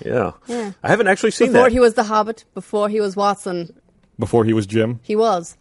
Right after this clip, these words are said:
Speaker 2: The hit-, oh, yeah.
Speaker 1: <laughs>
Speaker 2: But, and also before, he, I, I think before he was the naked guy in Love Actually, he was.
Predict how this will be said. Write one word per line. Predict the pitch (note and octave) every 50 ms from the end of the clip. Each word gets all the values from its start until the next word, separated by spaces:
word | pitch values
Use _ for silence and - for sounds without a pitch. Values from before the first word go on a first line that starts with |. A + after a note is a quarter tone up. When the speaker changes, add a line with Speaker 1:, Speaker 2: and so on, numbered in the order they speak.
| _ _ -
Speaker 2:
The | F3+
hit-, | F3+ F#3+ - -
oh, | F#3+ F#3 F3+ -
yeah. | A3 F3+ F3+ - _
Speaker 1:
<laughs> | - - -
Speaker 2:
But, | - - A#3 A#3+ -
and | A#3 A#3+ B3
also | A#3+ A#3+ - - B3
before, | A3 G#3+ - - A3+ A3+ A#3 A#3
he, | - - -
I, | G3+ G#3 G#3 G3 - -
I | G3
think | - - A3 A3+ - -
before | A3 - - G#3+ A3 A3+
he | A3+ A3
was | G#3+ G#3 G3 F#3+ -
the | G3+ G3
naked | G3 G3 G#3+ G#3+ - G#3 F#3+
guy | - G#3 A3 A#3 A#3
in | A#3 A#3
Love | A#3 A3+ A3
Actually, | A#3+ B3+ C4+ - - A#3+ F#3 E3+ E3+
he | F3 F3+ F3+
was. | F#3+ G#3+ G3+ E3 D3+ E3 -